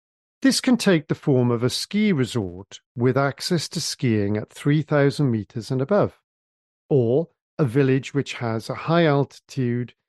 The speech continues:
for snow surety but doesn't necessarily involve three thousand meter plus skiing. The other idea is to have a ski area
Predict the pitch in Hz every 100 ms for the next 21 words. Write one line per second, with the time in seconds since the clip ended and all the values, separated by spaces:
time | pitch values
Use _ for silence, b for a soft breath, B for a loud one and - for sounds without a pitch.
0 | _ _ _ - - - 123 113 - 214
1 | 165 - 117 104 104 135 - 147 170 156
2 | 143 131 - - 165 151 110 98 101 -
3 | 139 117 113 107 117 _ 143 135 123 117
4 | - 120 110 104 - - - 98 - -
5 | - 220 120 92 - _ _ _ _ _
6 | _ 165 202 185 127 120 113 120 120 151
7 | - 160 151 - 131 120 147 135 - -
8 | - 220 208 123 107 101 101 104 123